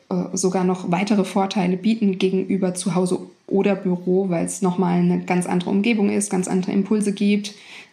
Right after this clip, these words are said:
ähm, vielleicht auch ganz andere Leute da mal zusammenkommen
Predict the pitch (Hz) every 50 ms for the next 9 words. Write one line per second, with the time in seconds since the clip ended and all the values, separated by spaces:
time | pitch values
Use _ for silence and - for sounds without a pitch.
0 | _ - 208 185 185 185 190 185 185 190 190 - - - _ _ _ _ _ -
1 | 190 180 190 190 - 202 202 - 196 190 190 - 202 202 196 196 202 208 208 214
2 | 208 202 196 196 196 196 196 214 196 190 180 185 190 196 196 - 196 185 190 190
3 | 190 185 185 180 - 185 -